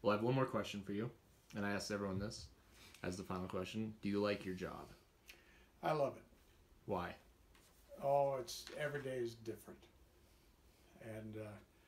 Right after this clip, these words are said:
Speaker 2: you sink your teeth into a property, uh, may take you out of the state, may take you out of the country, but I love it. I've had properties, you know,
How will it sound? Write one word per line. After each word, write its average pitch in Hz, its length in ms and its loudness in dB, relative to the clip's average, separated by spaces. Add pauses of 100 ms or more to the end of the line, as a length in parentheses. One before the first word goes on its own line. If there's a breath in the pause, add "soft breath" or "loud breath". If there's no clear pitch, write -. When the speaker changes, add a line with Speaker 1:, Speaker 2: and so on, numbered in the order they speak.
(240 loud breath)
Speaker 2:
you 123 100 2
sink 139 280 -4
your 123 120 -6
teeth 131 300 -2
into 123 260 -4
a 117 40 0
property, 127 680 -2 (800 soft breath)
uh, 117 480 -4 (560)
may 131 140 -2
take 131 320 -4
you 123 200 0
out 135 180 2
of 131 80 -4
the 120 80 -4
state, 131 480 -6
may 120 120 -4
take 127 300 -8
you 127 60 -4
out 135 140 -2
of 131 60 -10
the 131 60 -8
country, 151 400 -6 (360)
but 113 120 -4 (840 soft breath)
I 117 60 0
love 117 320 2
it. - 520 -12
I've 110 140 -4
had 120 220 -4
properties, 113 680 -2 (460)
you 120 80 -4
know, 110 160 -8